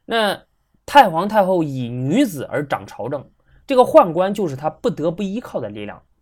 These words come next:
因为毕竟是身边人，而且太皇太后是个女子啊，很多事儿由她出面还不太方便。但是呢，越是如此，你就越要格外的约束宦官，以免出现唐朝后期那种宦官专权的局面。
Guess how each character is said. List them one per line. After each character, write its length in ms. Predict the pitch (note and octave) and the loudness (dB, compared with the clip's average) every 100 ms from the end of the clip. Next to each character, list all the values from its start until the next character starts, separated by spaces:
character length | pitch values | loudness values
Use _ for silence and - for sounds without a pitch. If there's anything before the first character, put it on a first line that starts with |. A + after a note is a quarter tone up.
| _ | _
因 120 | B3 | 0
为 80 | C#4 | 2
毕 240 | - D#4 A3+ | 4 4 4
竟 160 | G3+ | 2
是 120 | D#3+ | -4
身 280 | C3 - G#3+ | -6 -4 -2
边 160 | A3 G#3+ | -2 -4
人， 220 | A#2+ G2+ - | -6 -12 -8
而 100 | G3 | -4
且 100 | F#3 | -2
太 160 | G3 | -2
皇 120 | G3 | -2
太 100 | G3+ | 0
后 80 | F#3 | 0
是 140 | E3+ E3+ | 0 -6
个 80 | |
女 240 | C3 A#2 D#3+ | -8 -6 -8
子 160 | - | -8
啊， 220 | - G#2+ G2+ - | -12 -12 -12 -14
很 180 | - C#3 | -10 -4
多 100 | E3+ | -2
事 100 | B3+ | 0
儿 20 | F#3+ | -2
由 140 | D3+ | -2
她 120 | G3 | -4
出 180 | G3+ A#3 | -6 -6
面 180 | G#3+ A#2+ | -6 -6
还 140 | - | -6
不 80 | F#3+ | -8
太 100 | F3+ | -8
方 220 | C3 E3 | -8 -10
便。 120 | A3 - _ _ _ _ _ _ _ _ | -10 -16 _ _ _ _ _ _ _ _
但 160 | C#4+ C#4+ | 0 2
是 160 | C#4+ | 0
呢， 220 | A3+ F#3 - _ _ _ | -2 -4 -8 _ _ _
越 220 | A#3 E4+ | 4 4
是 140 | F#3 D3 | 4 -2
如 180 | B2+ C#3+ | -6 -6
此， 160 | C#3 | -6
你 220 | B2 A#2 A2+ | -10 -8 -6
就 220 | D3 D3 | -4 -4
越 320 | G3+ D#4 G3 | 2 4 4
要 160 | B2 G#2 - | 2 -4 -8
格 300 | - C#3+ G3 | -6 2 4
外 180 | C#4+ C#4 | 4 4
的 120 | C#3 | 0
约 220 | A#2+ C#3+ | -4 -6
束 160 | C#3+ C#3 | -4 -8
宦 220 | - B2 | -6 -8
官， 180 | A2+ G#2 - _ _ | -8 -10 -14 _ _
以 200 | D#3+ G3 | 0 4
免 240 | C#4 E3 C3+ | 4 2 -2
出 160 | - | -6
现 240 | A3 G3 C3+ | -4 -4 -6
唐 220 | D3+ F#3+ | -8 0
朝 160 | G#3 | 2
后 260 | G#3 - A#3 | 2 2 2
期 280 | C3 C3+ B2+ | 0 -8 -6
那 160 | D3 | -6
种 200 | C3+ G2+ - | -6 -8 -12
宦 280 | - B3 D#3+ | 2 2 4
官 200 | E3+ F#3 | 0 0
专 160 | G#3 G#3 | -2 -2
权 220 | - C3+ | -6 -8
的 80 | E3 | -8
局 100 | F#2+ | -8
面。 160 | F2 | -16